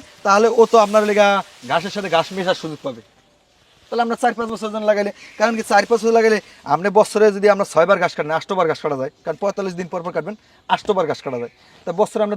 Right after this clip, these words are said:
দুইবার মাটি দেবেন ঘাসের গোড়ায়, এক ইঞ্চি করে মাটি দিলে বছরে দুই ইঞ্চি নেবেন, পাঁচ বছরে দশ ইঞ্চি মাটি নেবেন। তাহলে চার ইঞ্চ,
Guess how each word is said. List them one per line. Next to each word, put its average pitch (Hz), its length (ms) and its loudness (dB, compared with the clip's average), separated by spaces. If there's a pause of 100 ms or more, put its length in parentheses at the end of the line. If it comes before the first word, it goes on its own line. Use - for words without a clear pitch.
দুইবার 208 300 2
মাটি 180 200 -2
দেবেন 151 160 -4
ঘাসের 147 280 -6
গোড়ায়, 135 180 -2 (360)
এক 202 180 2
ইঞ্চি 220 180 -2
করে 233 180 6
মাটি 214 120 6
দিলে 226 200 2
বছরে 214 200 0
দুই 202 180 -2
ইঞ্চি 208 180 -4
নেবেন, 147 180 -4 (480)
পাঁচ 196 220 2
বছরে 233 220 4
দশ 196 180 2
ইঞ্চি 208 240 -2
মাটি 190 180 0
নেবেন। 143 160 -2 (360)
তাহলে 180 260 -4
চার 220 220 6
ইঞ্চ, 233 160 -4